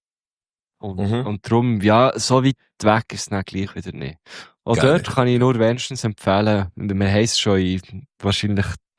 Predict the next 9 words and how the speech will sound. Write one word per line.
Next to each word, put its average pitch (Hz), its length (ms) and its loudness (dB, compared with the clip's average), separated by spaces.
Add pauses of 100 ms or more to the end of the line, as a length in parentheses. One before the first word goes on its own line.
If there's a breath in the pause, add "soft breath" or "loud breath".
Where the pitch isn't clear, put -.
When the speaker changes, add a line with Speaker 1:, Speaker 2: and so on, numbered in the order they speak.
(140)
Speaker 1:
fünfzig - 400 0
Folgen 110 440 0
empfohlen, 98 400 0
aber, 90 380 -2
äh, 80 220 -2
Speaker 2:
Soft - 640 2
Speaker 1:
wer, 82 100 4
Speaker 2:
Eis. 76 300 4
Speaker 1:
wer, 98 180 4